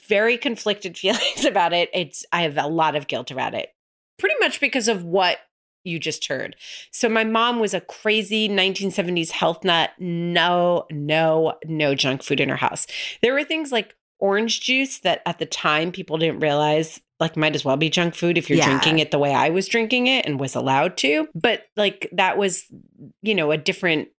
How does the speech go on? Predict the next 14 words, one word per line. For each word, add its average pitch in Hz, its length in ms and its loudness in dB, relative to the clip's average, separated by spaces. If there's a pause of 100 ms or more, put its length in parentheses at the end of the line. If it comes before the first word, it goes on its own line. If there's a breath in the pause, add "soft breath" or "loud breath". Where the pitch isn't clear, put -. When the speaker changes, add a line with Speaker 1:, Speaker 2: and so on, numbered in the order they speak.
(160)
Speaker 1:
source - 540 0
of 147 100 0
information 135 640 2
or 131 100 2
a 139 80 -2
different 156 400 0 (380 loud breath)
amount 160 340 2
of 139 100 -4
information 147 600 0
was 135 120 -2
available 131 380 2
to - 100 -6
my 135 120 2
mom. 117 260 0